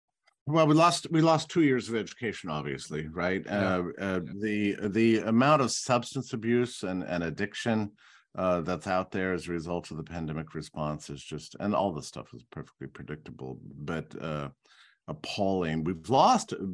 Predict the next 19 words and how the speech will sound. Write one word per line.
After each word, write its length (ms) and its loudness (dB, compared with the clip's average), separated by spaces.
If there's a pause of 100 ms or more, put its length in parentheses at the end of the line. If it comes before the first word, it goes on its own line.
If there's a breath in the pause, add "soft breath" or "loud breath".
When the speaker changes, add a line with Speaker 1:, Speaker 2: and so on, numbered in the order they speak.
(120)
Speaker 1:
you 140 0
know, 180 2
in 180 -2
terms 260 -6
of, 160 -8 (140)
of 320 -6 (160)
life 380 -2
expectancy, 720 -12
two 240 -4
years 420 -2
in 220 -8
three, 420 -4 (720 soft breath)
you 80 -4
Speaker 2:
Wow. 20 0
Speaker 1:
know, 200 0 (180)
that's 220 -4
just 400 -10
unbelievable. 1080 0 (500 soft breath)
And 520 2